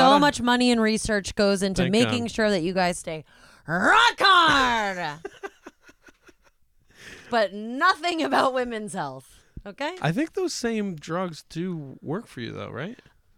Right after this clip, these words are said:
Speaker 2: That's not the point. The point is that they don't do research on fucking important things that women's bodies do that your bodies don't do.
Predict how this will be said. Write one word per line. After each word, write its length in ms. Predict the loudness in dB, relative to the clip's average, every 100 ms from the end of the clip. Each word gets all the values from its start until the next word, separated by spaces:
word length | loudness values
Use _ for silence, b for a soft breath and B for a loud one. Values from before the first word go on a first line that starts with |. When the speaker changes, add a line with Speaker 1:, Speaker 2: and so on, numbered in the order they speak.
| _ -8
Speaker 2:
That's 380 | 0 0 0
not 240 | -4 -6 -6
the 80 | -10
point. 360 | -8 -8 -10 -14 -8
The 120 | -8
point 400 | -4 -2 -2 -4
is 140 | -6 -2
that 260 | 0 0
they 140 | -4 -2
don't 320 | -2 -2 -2
do 160 | -4
research 520 | -4 -4 -4 -4 -6 -4
on 240 | -4 -4 -8
fucking 560 | -4 -6 -4 -10 -10
important 840 | -8 -8 -8 -4 -2 0 -2 -4
things 340 | -6 -6 -6 -2
that 240 | -2 -2
women's 440 | -6 -6 -6 -8 -2
bodies 480 | 0 2 0 -6
do 220 | -6 -4 -2
that 180 | -4
your 260 | -2 0 2
bodies 440 | 4 2 2 -2
don't 260 | -2 -2 -2
do. 360 | -2 0 0